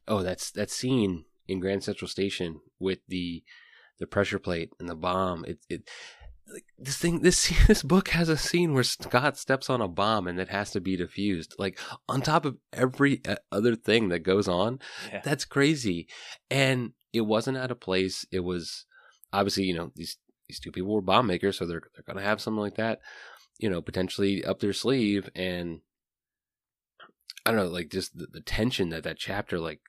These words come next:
Speaker 1: like, gave, and then obviously it gave some clarity between who Tracy is and, you know, the budding, sort of budding relationship that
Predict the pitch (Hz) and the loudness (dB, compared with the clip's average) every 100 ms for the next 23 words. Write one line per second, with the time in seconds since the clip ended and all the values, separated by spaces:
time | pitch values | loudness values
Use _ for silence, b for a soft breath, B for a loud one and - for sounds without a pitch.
0 | - - _ _ - 104 120 90 87 87 | -20 -20 _ _ -8 -4 -2 -4 -6 -10
1 | - 92 95 92 82 92 90 87 - 92 | -8 -8 -6 -8 -4 -4 -4 -8 -4 0
2 | 98 90 80 - 92 85 82 _ B B | 0 0 -6 -6 -4 -4 -8 _ B B
3 | B B B _ - - 104 95 90 85 | B B B _ -10 -2 0 2 0 -4
4 | - _ _ - - 95 - - 123 135 | -10 _ _ -10 -2 -2 -2 -4 2 6
5 | 120 101 85 82 - 90 85 78 80 90 | 6 4 -2 -6 -6 -8 -8 -10 -8 -4
6 | 92 87 78 - 85 78 80 92 87 85 | -2 -4 -6 -8 -8 -6 -4 -2 -2 0
7 | 110 117 104 - 95 - | 0 0 -4 -2 -2 -4